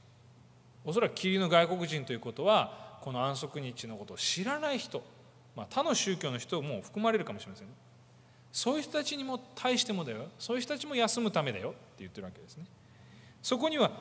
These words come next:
何教だからとか、あなたが誰だからっていう区別はなく、あなたがむしろ誰によって創造され、誰によって救済され、救われたかということを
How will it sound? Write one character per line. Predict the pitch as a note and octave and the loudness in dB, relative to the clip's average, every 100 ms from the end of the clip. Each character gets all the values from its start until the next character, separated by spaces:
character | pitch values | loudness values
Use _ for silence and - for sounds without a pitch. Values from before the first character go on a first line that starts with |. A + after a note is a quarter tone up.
| - C#3+ | -12 4
何 | E3+ B3 D#4+ | 6 6 4
教 | C#4 D4 C#4+ C4+ | 0 2 6 6
だ | B3 | 8
か | F3+ | 6
ら | A2+ | 4
と | G#2+ | -2
か、 | - - - - | -10 -14 -8 2
あ | G#3+ | 6
な | D4 | 6
た | - G#3+ | 6 4
が | G#3 - - - C#3+ C3+ | 4 2 -4 -12 -4 6
誰 | C4 D#4+ C4+ | 8 8 8
だ | F#3 | 6
か | D#3+ F3 | 8 6
ら | |
っ | A3 - - | 4 0 -2
て | G3 | 0
い | F3 | 2
う | |
区 | C#3 A#3+ | 0 0
別 | C#4 F#3 C#3+ | 0 0 0
は | |
な | A#2+ F3 | 0 0
く、 | D#3 A2 - - - - - - - | 2 0 -2 -14 -20 -20 -20 -20 -2
あ | F3+ C4 | 2 6
な | E4 E4 | 6 6
た | A3 | 4
が | G3+ F3+ - - | 6 4 4 -2
む | G#3+ | -2
し | G#3+ | 2
ろ | C#3 - - - - | 0 0 -12 -20 4
誰 | E3 C#4 F4+ F4 | 8 10 10 6
に | D4+ B3+ | 4 4
よ | G#3+ | 4
っ | F3+ - | 4 0
て | - G3+ | 2 4
創 | - G3+ A3+ A3 | 6 8 8 8
造 | G3+ G3+ | 8 6
さ | - E3 | 6 2
れ、 | B2 | 6
誰 | D#3 D4 D#4+ | 10 10 10
に | C4 | 6
よ | G3+ | 4
っ | |
て | - - A3+ A3 - - - | 4 4 4 4 -6 -12 -2
救 | - C4+ D4 | 4 4 4
済 | - C4 | 6 6
さ | A3+ F3 | 6 4
れ、 | |
救 | A#2+ - - C#4+ | 4 0 2 10
わ | D4 | 10
れ | D4 | 10
た | C#4 | 4
か | C4 F3+ | 6 4
と | - - G#3 | 2 0 0
い | |
う | |
こ | G3+ G3+ | 2 0
と | F#3 | 4
を | F#3+ C#3+ | 4 2